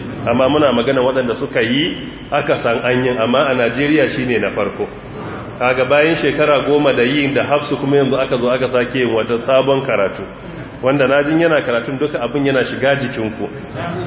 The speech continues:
So wannan da haka ake raye sunna, ya shiga cikin man sanna sunna hasana, falahu ajruha wa ajru man amila biha ila yawmil qiyamah. A, wanda ya rayar da sunna wacce take mai kyau iya da ladanta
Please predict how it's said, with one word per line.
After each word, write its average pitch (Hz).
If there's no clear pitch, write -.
So 135
wannan 147
da 127
haka 160
ake 147
raye 127
sunna, 139
ya 139
shiga 127
cikin 131
man 139
sanna 143
sunna 139
hasana, 127
falahu 139
ajruha 147
wa 127
ajru 151
man 131
amila 143
biha 143
ila 123
yawmil 123
qiyamah. 104
A, 117
wanda 160
ya 147
rayar 147
da 143
sunna 160
wacce 147
take 135
mai 117
kyau 143
iya 147
da 120
ladanta 147